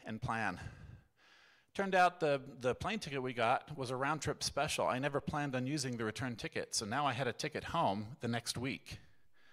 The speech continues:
And I came back to Arizona where we had an apartment. We got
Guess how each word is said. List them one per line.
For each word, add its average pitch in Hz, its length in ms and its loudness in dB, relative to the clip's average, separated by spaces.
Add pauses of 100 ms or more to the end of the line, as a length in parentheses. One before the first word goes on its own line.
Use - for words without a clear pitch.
(400)
And 113 80 -2
I 107 40 -4
came 160 280 -2
back 160 260 4
to 165 60 0
Arizona 135 640 2 (460)
where 131 400 4 (160)
we 117 120 -6
had 131 400 0 (640)
an 123 140 -4
apartment. 147 480 2
We 117 100 -8
got 123 160 -2